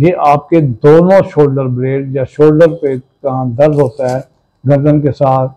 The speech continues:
nape of neck पे, जो कि अमूमन, अ, cervical spondylosis की वजह से हो रहा होता है, तो वहां पर भी आप मायरिका दे के इसका result ले सकते हैं, ये अच्छा काम करती है।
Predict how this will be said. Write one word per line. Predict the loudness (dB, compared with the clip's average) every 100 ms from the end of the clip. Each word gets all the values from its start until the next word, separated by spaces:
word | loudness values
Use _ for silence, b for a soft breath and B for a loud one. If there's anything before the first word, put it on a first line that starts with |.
| -6
nape | 0 2 4 2 2 0
of | 0 -6 -2 0
neck | -2 -2
पे, | -6 -6 -10 -20 _ _ _ _ _ _ 0
जो | 2 2
कि | 0
अमूमन, | 2 2 2 0 -2 -10 -20 _ _ _ -6
अ, | 0 4 4 2
cervical | 2 4 4 4 2 0
spondylosis | 0 2 2 4 2 2 0
की | 0
वजह | 2 0
से | 2 0
हो | 2
रहा | 0
होता | 0 0
है, | 0 -4 b b _ 0
तो | 2
वहां | 2 2 2
पर | 4 2
भी | 4 2
आप | 2
मायरिका | 0 -2 -2 -2 -2
दे | -2
के | -6
इसका | -8 -6 -6
result | -6 -8 -8
ले | -12
सकते | -14 _ -8
हैं, | -6
ये | -6
अच्छा | -8 -10
काम | -10 -10 -12
करती | -16 _
है। | -20